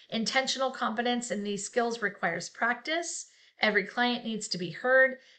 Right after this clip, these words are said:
Demonstrating that you are listening carefully makes a real difference. Achieving intentional competence takes time and practice. And you can see, um, kind of a little glimpse of that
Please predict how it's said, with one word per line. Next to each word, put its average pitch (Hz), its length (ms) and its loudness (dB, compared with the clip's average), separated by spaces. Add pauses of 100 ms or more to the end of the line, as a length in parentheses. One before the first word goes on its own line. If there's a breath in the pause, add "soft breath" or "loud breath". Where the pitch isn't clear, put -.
Demonstrating 226 640 2
that 185 240 -2
you 269 260 -6
are 233 140 4
listening 214 480 -2
carefully 208 460 -2
makes 196 380 -6
a 190 60 -2
real 233 320 4
difference. 226 680 -2 (400 soft breath)
Achieving 269 680 0
intentional 226 680 -4
competence 240 580 -2
takes - 280 -10
time 202 260 -4
and 170 160 -8
practice. 269 840 2 (440 soft breath)
And 220 340 4
you 220 80 -4
can 214 200 -6
see, 233 420 -2
um, 165 480 2 (220)
kind 214 120 -2
of 180 60 -4
a 180 40 -4
little 170 180 0
glimpse 208 360 -4
of 190 100 -6
that 202 340 6